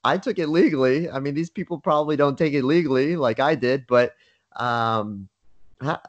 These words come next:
<sighs> no, man, he's, Trout's not on it. Until you're busted,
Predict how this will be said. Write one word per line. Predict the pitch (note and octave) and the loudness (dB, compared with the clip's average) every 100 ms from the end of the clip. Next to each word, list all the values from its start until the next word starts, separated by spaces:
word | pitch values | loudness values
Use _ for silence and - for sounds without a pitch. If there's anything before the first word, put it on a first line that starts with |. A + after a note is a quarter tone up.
| - | -20
<sighs> | A#2+ - - _ _ _ _ _ - | -20 -20 -20 _ _ _ _ _ -20
no, | - D3 A#3+ G#3 A#2 | -12 -6 -2 2 2
man, | G#2+ A#2 C3 | 2 -2 -2
he's, | D#3+ E3 - | -4 -6 -10
Trout's | D#3+ G#3 G3+ | -4 -2 -2
not | F3+ D#3+ | -2 2
on | C3+ B2 | 4 4
it. | G2+ | 2
Until | A#2 - B3+ | 0 -2 0
you're | A#3+ | 2
busted, | D3+ D#3+ E3 - | 4 4 2 -8